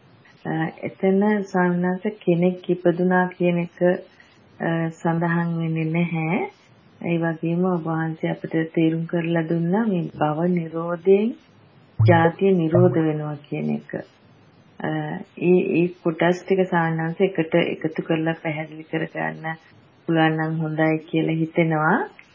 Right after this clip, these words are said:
මොකද ඒ, ඒ භව නිරෝධයෙන් ජාති නිරෝධ වෙනවා කියන්නේ,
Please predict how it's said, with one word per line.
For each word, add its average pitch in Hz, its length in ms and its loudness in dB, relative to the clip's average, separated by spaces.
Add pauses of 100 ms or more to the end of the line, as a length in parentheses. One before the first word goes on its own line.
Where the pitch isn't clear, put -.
(580)
මොකද 165 360 -4
ඒ, 180 480 2 (180)
ඒ 147 200 -8
භව 151 320 2
නිරෝධයෙන් 170 760 2
ජාති 156 540 -2
නිරෝධ 156 420 -2
වෙනවා 160 400 -2
කියන්නේ, 165 600 -2